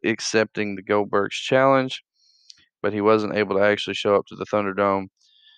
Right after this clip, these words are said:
It looks like, um, let's see here. He'll miss two weeks to build toward his match with Goldberg. It's unknown how W W E will hype that match,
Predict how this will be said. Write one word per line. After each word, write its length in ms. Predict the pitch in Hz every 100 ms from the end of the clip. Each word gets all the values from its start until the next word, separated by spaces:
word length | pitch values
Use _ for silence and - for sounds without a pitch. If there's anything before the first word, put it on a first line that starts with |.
| _ _ _
It 60 | -
looks 360 | 104 120 - 117
like, 460 | 113 110 98 -
um, 500 | 110 104 101 101 98 95 _ _ _ _ _ _ _ _ -
let's 220 | 104 107
see 260 | - 104 104
here. 400 | 101 98 101 95 - _ _ _ -
He'll 140 | 104
miss 260 | 110 110 -
two 240 | - 139
weeks 420 | 131 131 120 -
to 180 | - 110
build 420 | 101 107 117 110
toward 300 | - 110 104
his 200 | 107 104
match 280 | 107 110 110 -
with 120 | 113 -
Goldberg. 640 | 139 139 147 143 143 143 - _ - - - -
It's 160 | 117 -
unknown 560 | 117 107 104 107 101 104
how 180 | 98
W 240 | 95 98 101
W 280 | 98 101 95
E 40 |
will 140 | 98
hype 260 | 101 98 95
that 160 | 95 92
match, 260 | 101 98